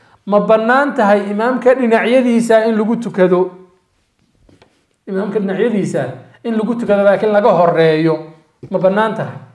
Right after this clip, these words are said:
Culimada, ee, qayb ka mid ah ayaa qabta. Waxay leeyihiin horta Kacbada waxa la isku waafaqsan yahay.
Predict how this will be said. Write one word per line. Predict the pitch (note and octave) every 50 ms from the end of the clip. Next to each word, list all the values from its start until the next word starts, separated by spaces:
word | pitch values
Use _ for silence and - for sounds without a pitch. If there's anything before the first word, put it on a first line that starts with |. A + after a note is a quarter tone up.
| _ _ _ _ _ _ _ _ _ -
Culimada, | E3+ F3 F3+ F3+ F#3 G3 G#3 F#3 F#3 F#3 F3+ F#3 - - - - _ _ _ _ _ _ _ _ _ -
ee, | F#3 F3+ F3+ F3 F3 F3 F3 E3+ E3+ F3 E3+ D#3+ -
qayb | - G3 G3+ G3+ F#3+ -
ka | G#3 G3+
mid | F#3+ F3 E3 E3
ah | E3+ D#3 F3+
ayaa | F#3 E3+ D#3+ D3 C#3 -
qabta. | C#3+ D3 - - D3+ - - - _ _ _ _ _ _ _ _ _ _ _ _ _ -
Waxay | - D#3+ F#3+ F#3+
leeyihiin | A3+ A#3+ A#3+ A#3+ A#3
horta | A#3+ A#3 A#3+ G3
Kacbada | - - F#3 E3+ F#3 F#3+ A3+ F#3+ F#3+ G3+ - - - - -
waxa | - C#3+ F#3+
la | F#3+
isku | - F3 - A#3+
waafaqsan | G#3 F3+ C#3+ C#3+ E3+ - - G3 F#3 F3+ E3+
yahay. | D3 C3 B2+